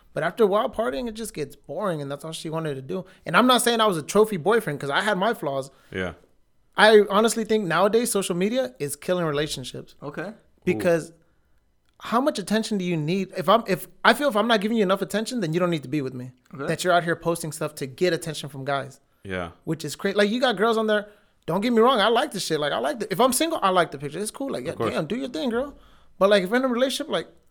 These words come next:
Speaker 1: let's have some respect. I feel like that's disrespectful when girls post their titties all on the gram. I'm just like, "Damn, what does your boyfriend think about this? Like, is he
Speaker 2: Yeah.
Speaker 1: cool with it?" Like, that's so disres-, to me, that's disrespectful.
Speaker 3: Uh-huh.
Speaker 2: Mm-hmm.
Speaker 1: I don't know what,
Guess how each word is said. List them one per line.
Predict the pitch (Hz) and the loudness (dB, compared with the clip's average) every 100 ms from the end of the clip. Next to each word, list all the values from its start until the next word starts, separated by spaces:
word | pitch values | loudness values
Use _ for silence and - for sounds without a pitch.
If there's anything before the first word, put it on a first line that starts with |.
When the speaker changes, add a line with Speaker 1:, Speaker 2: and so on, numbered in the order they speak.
| _ | _
Speaker 1:
let's | 262 262 | -14 -8
have | 226 | -8
some | 180 | -6
respect. | 147 - 180 165 - | -8 -6 -10 -6 2
I | 254 | 2
feel | 269 240 | 4 4
like | 175 - | 4 2
that's | 185 185 | -2 0
disrespectful | 180 - - 180 175 160 151 - _ _ | -4 -4 -4 -4 -2 -8 -10 -18 _ _
when | 180 180 | 2 4
girls | 202 226 | 4 4
post | - 220 220 | 4 2 4
their | 185 147 - _ _ _ _ - | 0 -2 -12 _ _ _ _ 0
titties | 226 220 208 | 2 4 2
all | 208 | 0
on | 208 180 | 0 -2
the | 160 - _ _ _ - | -6 -20 _ _ _ 0
gram. | 180 233 233 | 2 2 2
I'm | 226 | -2
just | 214 | -6
like, | 135 120 | -10 -12
"Damn, | 190 233 202 _ _ - | -8 -8 -8 _ _ -8
what | 196 302 | -6 -4
does | 262 | -6
your | |
boyfriend | 156 247 311 139 | -4 -8 -8 -12
think | 127 | -10
about | 127 139 - | -10 -12 -14
this? | 127 127 | -16 -14
Like, | 127 127 | -14 -12
is | 127 | -8
he | 92 | -4
Speaker 2:
Yeah. | 92 185 | 0 0
Speaker 1:
cool | - 311 | -2 -6
with | |
it?" | 330 - | -10 -12
Like, | 156 147 | -12 -8
that's | 151 220 - | -8 -8 -8
so | 196 190 | -6 -6
disres-, | 170 - 147 - | -8 -10 -14 -8
to | 190 | -2
me, | 202 | 2
that's | 220 190 | 2 2
disrespectful. | 165 - 139 135 127 131 | -2 -12 -12 -12 -12 -10
Speaker 3:
Uh-huh. | 123 156 | -10 -10
Speaker 2:
Mm-hmm. | 87 90 117 | -10 -6 -2
Speaker 1:
I | 165 | -2
don't | 156 | -2
know | |
what, | 139 160 156 | 0 -2 -2